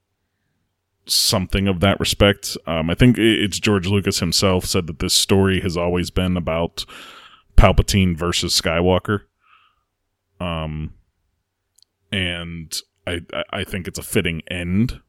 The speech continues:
to have that resolved in some way, shape, or form by this movie. Um, and I, I, I think he's alive in some form.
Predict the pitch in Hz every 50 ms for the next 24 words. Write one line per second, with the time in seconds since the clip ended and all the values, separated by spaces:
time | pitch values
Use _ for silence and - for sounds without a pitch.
0 | _ _ _ _ _ _ _ _ _ _ _ _ _ _ _ _ _ _ - -
1 | 98 - 101 90 82 82 92 87 82 82 - - - - - _ _ _ _ -
2 | 95 101 90 87 101 90 85 87 90 95 104 107 - - - - - 101 90 85
3 | - - - - 90 85 92 92 95 98 95 98 95 - - 101 101 - 98 -
4 | - 110 104 101 101 98 95 95 98 98 - - 107 107 104 127 160 - _ _
5 | - - - - - - - - _ _ _ _ _ _ _ _ _ _ _ _
6 | 92 90 85 82 80 80 78 78 78 85 - - _ _ _ _ _ _ _ _
7 | _ _ _ _ _ _ _ _ _ _ _ _ _ _ _ _ _ _ _ _
8 | _ _ _ _ _ 113 101 95 92 85 76 107 95 - - 104 92 82 104 -
9 | 131 120 113 - 123 110 113 104 101 101 104 90 98 92 87 - - - - -
10 | - - 110 101 101 101 98 92 - - - - - - - - 110 104 90 80
11 | 65 58 52 - -